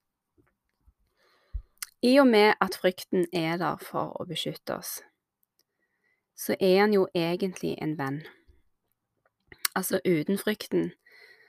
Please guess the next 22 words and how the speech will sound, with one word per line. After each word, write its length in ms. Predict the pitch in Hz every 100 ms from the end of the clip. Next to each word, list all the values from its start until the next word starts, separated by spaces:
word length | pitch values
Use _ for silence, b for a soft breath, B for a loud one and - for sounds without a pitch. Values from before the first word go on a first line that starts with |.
| b
så 160 | - 196 -
hadde 260 | 170 -
vi 120 | 185 185
kanskje 360 | 170 151 180
gått 260 | - 170 -
inn 240 | 165 165 185
i 100 | 175
farer 560 | - 151 131 143 180 - - _ _ _ _ _ _ _ _ _ _ _ -
uten 380 | 165 135 170 175 -
å 160 | 156 147 -
tenke 260 | - 175 175
oss 140 | 180
om, 200 | 196 196 185
uten 320 | 165 151 175
å 80 | 175
reflektere 640 | 170 175 175 170 160 180
over 240 | 180 180 185
det. 140 | 185 180 _ _ _ _ _ _ _ _ _ _ _ _ _ _
Sant? 380 | - 175 196 -
Og 140 | 190 175
bare 300 | 165 160 170
gå 140 | 165